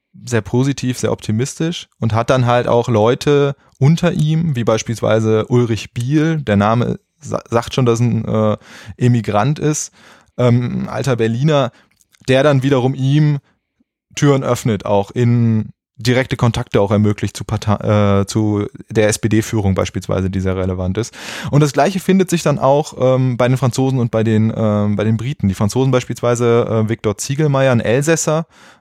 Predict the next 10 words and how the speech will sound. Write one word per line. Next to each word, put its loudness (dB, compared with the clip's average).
ähm, 0
der 0
ist -10
zweisprachig 0
unterwegs. -4
Ähm, 2
der 0
hat -6
natürlich -4
auch 0